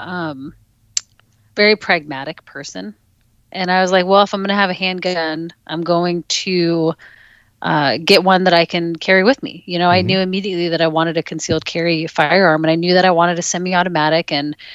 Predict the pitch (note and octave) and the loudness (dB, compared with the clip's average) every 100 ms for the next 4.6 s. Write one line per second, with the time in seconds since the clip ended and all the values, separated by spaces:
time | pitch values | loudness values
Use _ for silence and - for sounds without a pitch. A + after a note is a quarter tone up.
0 | - - E3+ - F3 G3 F3+ F3+ F3+ E3+ | -14 -4 -2 0 0 0 0 0 0 -4
1 | F3 F#3+ F#3 F3+ E3+ F3 E3 D#3+ F3+ E3 | -2 2 2 2 0 0 0 -4 -4 -4
2 | - E3 D#3+ D#3+ D#3 F3+ E3+ E3 F3 - | -2 -2 0 -2 -2 -4 -2 2 2 2
3 | E3+ D#3 - E3 D3 C#3+ D3+ E3+ A2 F#2 | -2 -4 -2 -2 0 0 -2 -4 -8 -8
4 | A2 E3+ - - B3 A#3 | -8 -10 -10 0 4 4